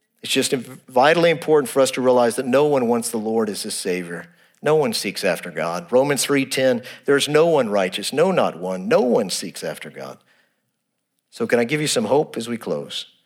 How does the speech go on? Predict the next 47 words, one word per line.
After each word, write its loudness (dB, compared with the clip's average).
How 4
do -2
you 2
find 2
out 4
if -6
you 2
are 4
one 2
of 0
those 2
whom -4
God -2
has -8
chosen -8
before -8
the -8
foundation -6
of -14
the -10
world? -14
How -12
do -2
you -2
find -2
out? -2
Can -10
you, -4
like, 0
as 0
Spurgeon 2
say, 4
did 0
you -2
just -2
kind 2
of -6
lift 2
up 0
somebody's -2
shirt 2
and -6
you -2
could -4
see, 0
you -4
know, 0